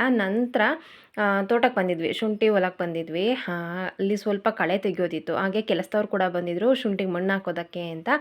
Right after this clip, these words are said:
ಅವರೊಂದು ಹತ್ತು ಜನ ಇದ್ರು ಅಂತ ಅನಿಸುತ್ತೆ. ಆ ಮಣ್ಣು ಹಾಕಿ ಎಲ್ಲ ಕೆಲಸ ಎಲ್ಲ ಮುಗಿಸ್ಕೊಟ್ರು ಅವರು. ನೋಡ್ಬೋದು, ಮಣ್ಣು ಹಾಕಿ ಎಲ್ಲ ಆಗಿದೆ. ಮಣ್ಣು ಹಾಕಿದ ಮೇಲೆ ಸ್ವಲ್ಪ ಕಳೆ ಕಾಣಿಸ್ತಾ ಇತ್ತು,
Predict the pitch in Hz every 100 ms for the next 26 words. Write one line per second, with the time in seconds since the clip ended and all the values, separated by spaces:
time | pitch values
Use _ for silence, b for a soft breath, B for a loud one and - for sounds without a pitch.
0 | B B B B 208 202 220 226 208 196
1 | 214 214 214 180 185 180 175 170 175 -
2 | - 262 - - - 214 226 233 240 226
3 | 233 196 190 202 185 185 170 202 220 220
4 | - 190 180 175 160 190 294 294 202 190
5 | 180 190 233 180 180 180 - 185 165 196
6 | 180 170 165 165 - 196 190 196 202 202
7 | 202 196 220 233 226 175 180 190 170 170
8 | - 160 160 302